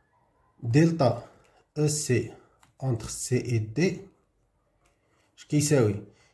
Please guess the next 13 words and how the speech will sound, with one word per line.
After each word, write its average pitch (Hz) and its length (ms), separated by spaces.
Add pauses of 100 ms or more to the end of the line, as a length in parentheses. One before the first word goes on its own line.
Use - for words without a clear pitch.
(120)
كيساوي 127 400
لو 151 100
طرافاي 127 560 (1120)
ديال 120 360
لو 120 80
بوا 120 500
ما 123 180
بين 113 200
C - 220
و 110 140 (140)
D 135 40 (1120)
plus 143 460 (520)
le 131 120